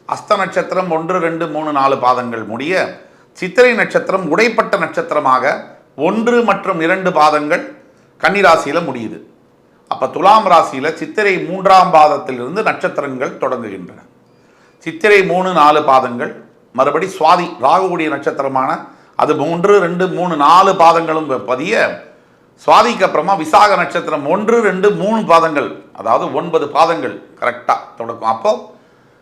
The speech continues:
சித்திரை உடைப்பட்ட நட்சத்திரம், மறுபடி சுவாதி, நான்கு பாதங்களும் துலாம் ராசியில் சுக்கிரனுடைய வீட்டில். சுக்கிரனுடைய வீட்டில் யாரெல்லாம் வராங்க? செவ்வாய், சித்திரை நட்சத்திரம், சுவாதி, ராகுவுடைய நட்சத்திரம்,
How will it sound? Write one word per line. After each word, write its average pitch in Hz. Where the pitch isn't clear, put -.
சித்திரை 214
உடைப்பட்ட 190
நட்சத்திரம், 170
மறுபடி 180
சுவாதி, 180
நான்கு 190
பாதங்களும் 175
துலாம் 170
ராசியில் 156
சுக்கிரனுடைய 151
வீட்டில். 127
சுக்கிரனுடைய 180
வீட்டில் 147
யாரெல்லாம் 170
வராங்க? 143
செவ்வாய், 131
சித்திரை 180
நட்சத்திரம், 143
சுவாதி, 151
ராகுவுடைய 151
நட்சத்திரம், 131